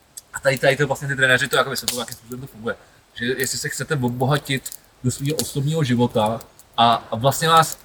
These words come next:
ani sport ne-, tolik třeba nezajímá, tak si to i tak dejte, protože je to, je to opravdu, jako přináší to pohled spíš jako na lidi, než, než na ten sport.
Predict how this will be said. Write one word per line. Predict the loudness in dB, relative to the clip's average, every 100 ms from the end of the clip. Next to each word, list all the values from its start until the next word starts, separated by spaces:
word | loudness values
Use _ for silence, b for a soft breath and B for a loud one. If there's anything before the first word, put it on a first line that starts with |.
| -4
ani | -2
sport | 0 0 -2
ne-, | -2 -4 -4
tolik | -4 0
třeba | 2
nezajímá, | 4 4 2 2 0 -2 -8 -18 _
tak | -4 -4
si | -2
to | -2
i | 0
tak | 2
dejte, | 2 2 -2
protože | -4 -8 -2 2
je | 2
to, | 2 -2 0 0 -4 -12 _ -20 _ -12 -6
je |
to | 0
opravdu, | 0 2 2 2 0 -2 -8 -18 -20 -20 -20 -18 -18 -18 _ _ _ -14
jako | -12
přináší | -2 6 6 6
to | 2
pohled | 2 4 4
spíš | 2 -2
jako | -2 -2
na | 2 4
lidi, | 4 4 2 2 -2 -8 -20 _ -4
než, | -2 -2 -2
než | -4 -2
na | 0
ten | 0
sport. | 0 0 0